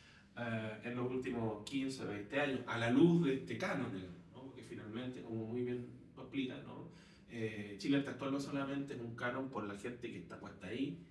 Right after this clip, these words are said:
sino que en términos metodológicos por el modo como se trabajó, cómo se diseñó incluso la, la, la, la publicación. Hoy día, en definitiva, la pregunta es, eh, ¿está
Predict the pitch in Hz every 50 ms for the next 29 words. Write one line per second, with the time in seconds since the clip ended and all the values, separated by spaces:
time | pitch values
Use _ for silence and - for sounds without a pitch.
0 | - - - - - 110 107 117 113 110 107 104 101 101 101 98 92 107 113 113
1 | 113 110 110 107 110 110 110 110 120 127 127 127 139 139 139 123 110 107 101 101
2 | 107 110 113 113 - - 101 98 98 101 - - - 85 - - - 127 127 123
3 | 123 123 117 113 113 - - - - - - 110 110 110 110 104 101 - 110 110
4 | 120 120 117 120 139 139 - - 107 95 90 87 85 85 - - - - - -
5 | - - 104 101 - - 87 85 82 - 90 90 90 90 - 87 87 - - 123
6 | 123 - - - - 98 - - - - - - - - - - - - - -
7 | - - - - - - - - 123 123 120 127 147 156 156 156 151 143 143 139
8 | 127 120 120 117 117 117 117 117 139 139 135 123 123 120 120 123 135 - - 127
9 | 123 123 127 127 - - - - - - - - - - - 120 113 110 110 107
10 | 107 107 104 104 104 101 101 98 98 95 95 98 95 92 90 90 - - - -
11 | - - - - - - - - - - - - 143 143 143 147 147 147 143 143
12 | 143 143 143 143 139 131 127 123 120 117 113 107 101 101 98